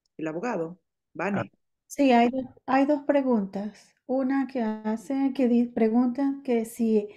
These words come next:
Speaker 3: ese ajuste de estatus con el parol es siempre, puede ser siempre y cuando el parol esté vigente.
Speaker 2: No es necesario que esté vigente, esa es la magia de este documento.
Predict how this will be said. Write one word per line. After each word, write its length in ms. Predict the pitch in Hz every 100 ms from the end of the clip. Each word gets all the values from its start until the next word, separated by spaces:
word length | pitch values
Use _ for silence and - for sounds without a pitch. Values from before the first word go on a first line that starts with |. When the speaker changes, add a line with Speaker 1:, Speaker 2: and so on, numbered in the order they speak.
| - - -
Speaker 3:
ese 260 | 240 247
ajuste 480 | 269 269 285 277 294
de 100 | 269
estatus 720 | 226 - 240 233 294 311 - _
con 160 | 233 214
el 140 | 214
parol 520 | 226 208 254 294 330 - - - - -
es 200 | 262 254
siempre, 440 | 262 285 269 269 277
puede 360 | - 277 269 277
ser 240 | 294 294
siempre 420 | 302 294 262 262
y 20 | 254
cuando 260 | 247 247
el 80 | 247
parol 320 | 240 220 214
esté 280 | 220 220 233
vigente. 560 | 220 214 269 302 339 - _ _ _ _ _ _ _ _ _ _
Speaker 2:
No 360 | 147 165 175 175
es 80 | 180
necesario 640 | 185 151 139 131 123 139
que 80 | 127
esté 180 | -
vigente, 880 | 113 131 143 131 123 120 135 127 104
esa 240 | 104 - 127
es 60 |
la 120 | 127
magia 460 | 127 127 123 123 131
de 60 | 120
este 200 | - 131
documento. 840 | 127 127 147 127 113 110 131